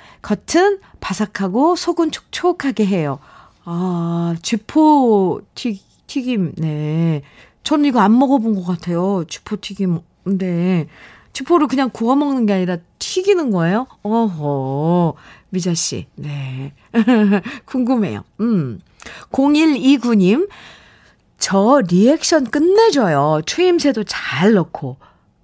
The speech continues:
놀 때 저 없으면 <laughs> 재미없어요. 아,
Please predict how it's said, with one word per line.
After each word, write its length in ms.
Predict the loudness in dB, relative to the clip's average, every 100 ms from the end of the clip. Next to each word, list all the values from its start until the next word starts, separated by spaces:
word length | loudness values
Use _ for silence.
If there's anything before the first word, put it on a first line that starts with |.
| _ -4
놀 280 | 0 2
때 360 | 0 -2 0 0
저 180 | -2 -2
없으면 400 | -2 -2 2 4
<laughs> 40 | 4
재미없어요. 1000 | 2 2 2 0 -2 -6 -4 -4 -6 -14 _ -20 _ _ -20 -20 -12
아, 680 | -4 2 4 4 2 2 -2